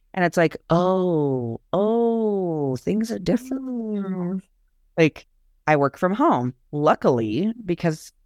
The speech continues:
Speaker 1: I couldn't even fathom paying for childcare at this point. Like, I don't know what I would do. 'Cause he's now nine, and it's like, what? I don't even, I, I'm so lucky.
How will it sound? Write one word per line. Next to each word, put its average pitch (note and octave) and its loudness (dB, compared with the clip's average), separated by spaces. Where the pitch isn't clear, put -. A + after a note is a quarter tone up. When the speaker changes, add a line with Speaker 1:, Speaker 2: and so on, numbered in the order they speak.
Speaker 1:
I E3+ 6
couldn't A#3 0
even G3 0
fathom B2 0
paying A#2+ -2
for A#2 -4
childcare G#2 -2
at - -6
this - -8
point. - -10
Like, C3+ 2
I D#3 6
don't F3+ 2
know C#3+ 4
what C3 2
I C#3 4
would D3+ -2
do. F3 0
'Cause F3 0
he's G3 0
now F#3 2
nine, E3 2
and F3+ 0
it's E3 -4
like, F3+ 0
what? E3+ -4
I E3+ 2
don't G#3 4
even, F#3 2
I, - -2
I'm F3+ 4
so F3 2
lucky. C#3 -2